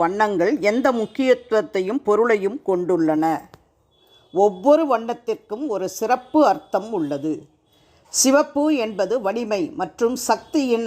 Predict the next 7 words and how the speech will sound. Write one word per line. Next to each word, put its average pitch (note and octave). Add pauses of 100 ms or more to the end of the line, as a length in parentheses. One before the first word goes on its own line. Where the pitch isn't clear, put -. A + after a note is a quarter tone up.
அடையாளமாகும். F3 (640)
இது A3 (360)
ஆர்வம் A#3+
மற்றும் A3+ (220)
ஆற்றலின் A3+ (100)
நிறம். E3 (1160)
ஆரஞ்சு G#3